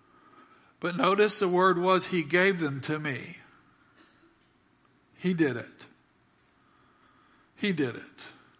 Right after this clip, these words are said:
So he is the teacher. And maybe there's some things today on this Sunday that you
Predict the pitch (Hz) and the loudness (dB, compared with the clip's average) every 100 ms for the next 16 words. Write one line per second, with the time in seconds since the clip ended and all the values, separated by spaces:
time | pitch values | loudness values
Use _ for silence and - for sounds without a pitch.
0 | _ _ _ _ _ - _ _ _ _ | _ _ _ _ _ -20 _ _ _ _
1 | _ _ _ - 196 202 220 233 208 185 | _ _ _ 0 2 2 2 4 2 0
2 | 190 247 294 294 139 - - - - - | -4 2 2 2 -4 -6 -14 -20 -20 -20
3 | - - _ 175 185 214 233 196 202 - | -20 -20 _ 0 2 4 4 4 2 2
4 | 214 185 202 202 190 - 208 196 185 185 | 0 2 0 0 -4 -4 2 4 6 4
5 | 196 170 170 165 170 190 185 - 233 233 | 2 -2 -4 -2 4 4 2 2 2 4
6 | 180 180 185 - - - 160 151 - 208 | 2 0 -2 -14 -20 -6 -2 -2 0 2
7 | 214 147 | 2 -2